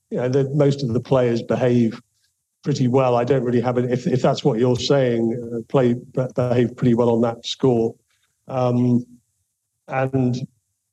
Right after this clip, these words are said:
you know, I mean, I, I worry more, say, about footballers crowding around referees. Um, that, that, that's the sort of, um,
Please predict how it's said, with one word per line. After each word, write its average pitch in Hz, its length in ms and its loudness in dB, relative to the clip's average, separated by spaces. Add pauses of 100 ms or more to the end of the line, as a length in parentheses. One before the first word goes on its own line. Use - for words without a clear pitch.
(420)
you 139 160 -8
know, 131 140 -2
I 139 80 -2
mean, 135 160 -2
I, 135 180 -2
I 139 180 0
worry 127 300 0
more, 127 280 2
say, 120 240 0
about 113 320 -2
footballers 117 680 0 (140)
crowding 127 540 0
around 123 240 2
referees. 123 840 0
Um, 117 320 2 (520)
that, 127 180 -4
that, 127 220 -2
that's 127 280 -2
the 113 100 -4
sort 113 200 -2
of, 113 320 -2
um, 110 460 0